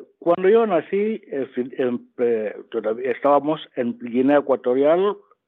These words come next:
eh, la, eh, era, estaba en plena, en plena era colonial. Yo diría que en lo más álgido del periodo colonial. Eh,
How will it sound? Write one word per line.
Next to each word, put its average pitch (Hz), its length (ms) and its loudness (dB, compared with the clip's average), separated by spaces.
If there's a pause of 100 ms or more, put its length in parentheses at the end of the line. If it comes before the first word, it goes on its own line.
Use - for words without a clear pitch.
(500)
eh, 113 500 -4
la, 110 300 -2
eh, 101 540 -2
era, 123 120 2 (120)
estaba 131 260 2
en 117 140 -2
plena, 110 800 -2 (220)
en 98 200 -14
plena 107 680 -4 (320)
era 110 240 -2
colonial. 120 640 2 (760)
Yo 156 100 4
diría 185 320 6
que 180 120 2
en 139 100 2
lo 139 300 6
más 185 280 -2
álgido 185 640 -2 (300)
del 123 180 -4
periodo 123 540 -2
colonial. 104 540 -8 (800)
Eh, 131 640 2